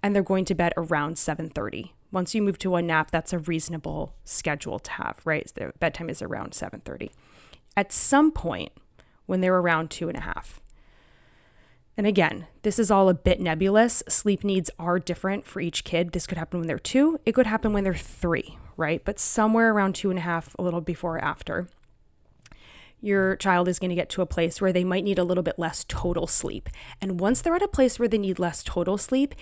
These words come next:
it's really your decision as the parent, thinking through your child's schedule, your family's dynamics,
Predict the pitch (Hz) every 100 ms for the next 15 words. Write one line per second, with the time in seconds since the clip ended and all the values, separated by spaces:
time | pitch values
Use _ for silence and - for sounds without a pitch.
0 | - - 214 208 180 214 269 311 349 -
1 | - - 185 208 220 254 226 180 190 170
2 | 170 - - - 220 147 196 - - -
3 | - - - 226 208 233 196 196 190 170
4 | - 165 180 208 - 208 185 190 185 185
5 | - 175 180 - 185 175 185 175 190 170
6 | 170 160 160 160